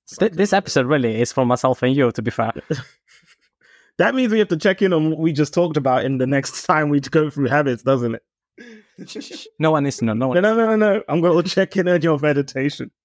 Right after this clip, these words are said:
Speaker 2: <laughs>
Speaker 1: But before we dive into the framework, let's understand why habits are far superior to simple motivation when it comes to transforming your life. So while motivation may initially provide a burst of energy, it tends to be temporary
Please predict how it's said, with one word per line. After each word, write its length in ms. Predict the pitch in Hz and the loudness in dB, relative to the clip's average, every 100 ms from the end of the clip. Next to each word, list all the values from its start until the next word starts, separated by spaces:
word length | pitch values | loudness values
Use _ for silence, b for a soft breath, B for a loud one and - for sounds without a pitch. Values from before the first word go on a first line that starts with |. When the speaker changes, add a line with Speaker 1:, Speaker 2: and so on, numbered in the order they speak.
| _ _ - | _ _ -20
Speaker 2:
<laughs> 80 | - _ 262 262 B B 269 254 | -20 _ -20 -20 B B -20 -8
Speaker 1:
But 240 | - - 151 | -8 -8 -2
before 400 | 160 160 190 196 | 0 2 2 2
we 140 | 190 | 2
dive 320 | 160 151 143 139 | 2 2 2 2
into 220 | 139 127 | 0 0
the 100 | 123 | -4
framework, 480 | - 120 110 107 - | 0 0 2 -2 -2
let's 360 | 131 147 - - | 2 2 0 -2
understand 520 | 139 123 113 - 120 113 107 | 0 2 0 0 0 0 0
why 460 | 123 147 147 110 95 | 0 2 2 0 -4
habits 540 | - 113 120 113 - | -6 -4 -2 -4 -4
are 120 | 113 - | -8 -10
far 500 | - - 156 151 151 | -16 0 2 4 2
superior 720 | - 135 - 127 110 104 101 | 0 -4 0 0 2 0 -4
to 180 | - | -6
simple 340 | 110 123 110 107 | -4 -2 -2 -2
motivation 480 | 104 110 101 98 107 | -6 -8 -8 -6 -4
when 160 | 107 113 | -2 -2
it 120 | 104 | -2
comes 260 | 123 120 - | -2 -2 -2
to 80 | 131 | -4
transforming 500 | 113 - 110 104 101 | -4 -4 -2 0 -2
your 100 | 92 | -4
life. 280 | - _ - _ _ b b b | -8 _ -20 _ _ b b b
So 140 | - | -2
while 280 | 135 147 185 | 0 2 2
motivation 640 | 196 - 185 151 - 139 120 | 2 0 2 0 0 0 2
may 180 | 123 123 | 2 2
initially 560 | 123 135 - - 123 | 2 2 0 -2 -2
provide 340 | - 113 113 110 | -2 -2 0 0
a 80 | |
burst 560 | 107 - 123 135 123 - | -4 0 2 2 0 -2
of 80 | 117 | 0
energy, 420 | 107 104 - - _ _ _ _ - | 0 -2 -12 -18 _ _ _ _ -6
it 160 | 127 | -6
tends 280 | - 131 - | 0 0 0
to 80 | 117 | -4
be 160 | 110 107 | -2 -4
temporary 720 | - 127 120 117 98 98 | -2 -2 0 -2 -4 -6